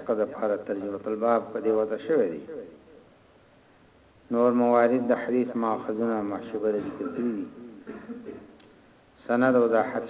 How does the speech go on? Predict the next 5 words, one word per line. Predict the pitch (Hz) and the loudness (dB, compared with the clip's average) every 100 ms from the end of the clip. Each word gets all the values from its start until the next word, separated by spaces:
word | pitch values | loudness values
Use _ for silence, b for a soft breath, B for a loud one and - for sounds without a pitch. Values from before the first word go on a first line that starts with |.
| - | 0
شوی | 139 127 | 2 2
دی. | 98 90 139 123 95 - - - _ _ _ _ _ _ _ _ _ - - - - - | 0 -6 -10 -12 -16 -20 -20 -20 _ _ _ _ _ _ _ _ _ -20 -20 -20 -20 -4
متن | 110 110 117 | -2 0 -2
الحدیث | 110 123 131 135 | -2 2 4 4
کې | - | 4